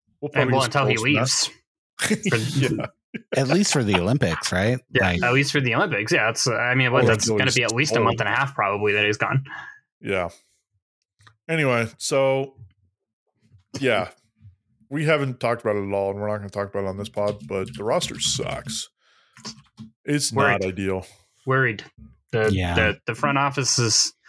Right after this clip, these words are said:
Speaker 2: uh, gotta hurry up on that global G M search that they're currently, uh, engaged in.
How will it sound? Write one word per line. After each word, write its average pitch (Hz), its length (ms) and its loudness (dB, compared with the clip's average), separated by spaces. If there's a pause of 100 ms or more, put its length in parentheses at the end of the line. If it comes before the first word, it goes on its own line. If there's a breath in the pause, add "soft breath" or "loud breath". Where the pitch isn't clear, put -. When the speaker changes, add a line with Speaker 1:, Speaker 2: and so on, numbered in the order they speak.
(340 loud breath)
Speaker 2:
uh, 113 340 2 (680)
gotta 151 260 2
hurry 156 300 0
up 147 140 0
on 131 100 2
that 120 220 0
global 135 460 2
G 117 200 0
M 131 180 2
search 135 460 0
that 113 140 -2
they're 113 180 2
currently, 120 840 0
uh, 113 420 2 (160)
engaged 131 560 0
in. 143 300 2